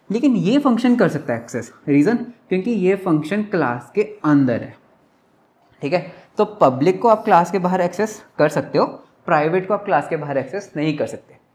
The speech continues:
तो पब्लिक समझ आ गया, प्राइवेट समझ आ गया, प्रोटेक्टेड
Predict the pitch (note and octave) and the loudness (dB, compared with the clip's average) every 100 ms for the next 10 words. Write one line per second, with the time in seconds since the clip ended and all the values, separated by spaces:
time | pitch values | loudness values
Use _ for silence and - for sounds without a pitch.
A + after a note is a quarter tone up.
0 | _ _ _ F#3+ F#3 F#3 F#3 E3+ C#3+ G3+ | _ _ _ 2 4 2 2 2 4 2
1 | - - F#3 F#3+ F3 D#3+ G3+ - _ _ | 2 -6 -4 -2 -2 -2 -8 -10 _ _
2 | _ _ F#3 D3+ D3 E3+ F#3 E3 E3 D3+ | _ _ 0 0 0 -2 -4 -4 -2 0
3 | A#2 C#3 A#3+ - - _ _ - A#3+ A#3 | 0 -2 -4 -6 -20 _ _ 6 6 6
4 | A3 - C4+ | 0 0 -2